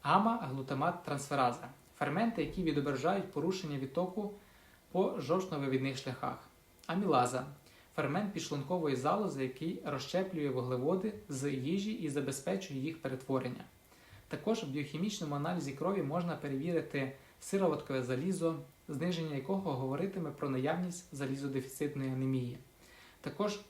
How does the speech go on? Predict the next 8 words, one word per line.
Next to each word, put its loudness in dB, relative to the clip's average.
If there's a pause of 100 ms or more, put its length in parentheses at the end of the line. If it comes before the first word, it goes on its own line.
(140)
е, -2
загальний 4
та 2 (280)
іонізований 2
кальцій — 0 (160)
показник 0
мінерального 2
обміну, 2